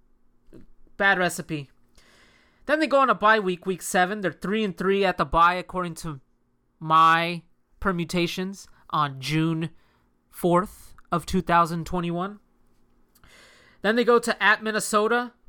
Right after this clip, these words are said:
Tough place to play. I'm gonna say L. Uh, home against Denver, that's a W. I don't know what the fuck is going on in Denver with that quarterback situation. Their defense will be good, though.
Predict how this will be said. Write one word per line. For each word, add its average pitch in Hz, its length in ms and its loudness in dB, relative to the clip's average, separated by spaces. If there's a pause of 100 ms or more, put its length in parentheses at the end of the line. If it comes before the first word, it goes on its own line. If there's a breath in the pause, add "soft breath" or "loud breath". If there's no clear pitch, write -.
(440)
Tough 220 240 2
place 208 260 0
to 185 100 -6
play. 196 540 0
I'm 190 100 -8
gonna 180 140 -6
say 170 380 -6 (100)
L. 185 460 -2 (1040)
Uh, 180 600 4 (100)
home 254 260 2
against 226 380 0
Denver, 226 440 4
that's 208 280 0
a 190 40 0
W. 190 680 0 (440)
I 196 120 4
don't 185 280 -2
know 185 280 0
what 190 240 2
the 175 80 -6
fuck - 280 0
is 143 120 -10
going 160 240 -2
on 156 160 2
in 147 100 -6
Denver 147 340 0
with 143 180 -4
that 147 180 0
quarterback 143 480 -4
situation. 143 760 -8 (840 soft breath)
Their 131 100 -4
defense 135 340 -2
will 123 80 -10
be 120 120 -8
good, 127 160 -6
though. 139 180 -10